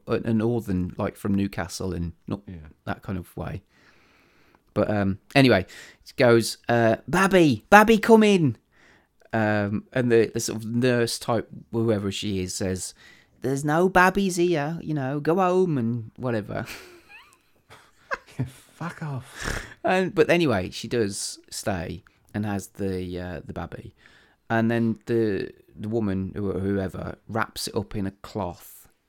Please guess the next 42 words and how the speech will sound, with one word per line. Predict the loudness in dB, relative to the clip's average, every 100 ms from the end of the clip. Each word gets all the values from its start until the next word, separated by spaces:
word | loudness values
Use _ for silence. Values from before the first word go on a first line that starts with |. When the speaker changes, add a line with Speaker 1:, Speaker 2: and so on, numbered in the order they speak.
| _
Speaker 1:
which | -10 -6 -6
it's | -6 -6
a |
white | -2 -2 -2
cloth. | -2 -2 -2 -8 -20 -20 _ -4
It | -2
looks | -2 -2
fairly | -2 0 0
Speaker 2:
Mm. |
Speaker 1:
white. | 0 0 -2 -6 -6
That's | -4 -4 -4
the | -6
other | -4
thing. | -2 -4
See, | -6
it's | -8
not | -6 -4
really | -2 -4
dirty, | -2 0 2 0 -6
but | -4 -4 -4 -10 -20 -20 _
it's | -6 -4
just | -6 -6
covered | -6 0
in | 0
blood. | 0 0 -2 -4 -10 _ -20 -20 -20 _ _
Uh, | 0 0
Speaker 2:
Yeah. | -2 -14 -4
Speaker 1:
and | 2 2
there's | 4
no | 4 4
noise | 4 2 2 0 -4 -10 _
from | -4 -2
the | 0
baby. | -2 -4 -6 -8 -12 _ _ -20 _ _ _ _ _ _ _ _ _ -20 -20 -20 -10
And | -2 2
then | 2
she | 0
hands | 0 0
the |
baby | -2 -2 -2
to | -4 -4 -4 -4 -8 -14 _ _ _
the, | -14